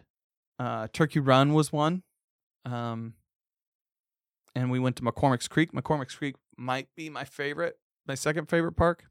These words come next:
in all of Indiana, Indiana. Um, but, like, it was a very special thing, and, like,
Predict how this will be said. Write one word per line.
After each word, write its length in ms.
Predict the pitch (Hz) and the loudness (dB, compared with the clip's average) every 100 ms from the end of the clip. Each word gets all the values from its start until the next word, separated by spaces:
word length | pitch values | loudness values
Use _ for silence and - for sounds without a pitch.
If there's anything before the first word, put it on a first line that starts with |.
| _ _ _ _ | _ _ _ _
in 100 | 151 | 2
all 120 | 160 | 2
of 80 | 160 | 2
Indiana, 400 | 170 170 165 160 _ | 0 0 -2 -4 _
Indiana. 580 | 151 160 160 160 160 160 _ _ _ _ _ _ _ _ - | -6 -2 0 0 -2 -4 _ _ _ _ _ _ _ _ -6
Um, 460 | 123 107 107 - - _ _ _ _ _ _ _ _ _ _ _ | -4 -2 -6 -10 -14 _ _ _ _ _ _ _ _ _ _ _
but, 160 | 139 120 | 0 0
like, 340 | 110 107 - _ _ _ _ _ _ _ _ _ _ | -2 -6 -14 _ _ _ _ _ _ _ _ _ _
it 80 | 170 | 4
was 160 | 175 | 4
a 40 | 165 | 6
very 220 | 180 170 | 6 4
special 500 | - 156 143 156 143 | 4 0 2 2 2
thing, 380 | - 165 156 120 | 2 2 2 -2
and, 120 | 107 | -4
like, 260 | 104 - | -6 -8